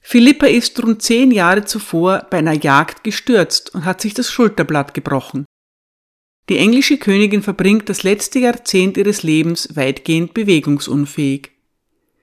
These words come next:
Sie leidet unter ständigen Schmerzen und scheint damit zu rechnen, bald sterben zu müssen.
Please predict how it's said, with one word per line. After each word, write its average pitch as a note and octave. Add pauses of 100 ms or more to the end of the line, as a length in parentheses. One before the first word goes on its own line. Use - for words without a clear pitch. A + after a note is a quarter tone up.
(160)
Sie G#3
leidet A3
unter G3+
ständigen B3+
Schmerzen F#3
und G#3
scheint B3+
damit C4+
zu G#3
rechnen, F#3 (140)
bald D3+
sterben C3+
zu -
müssen. C#3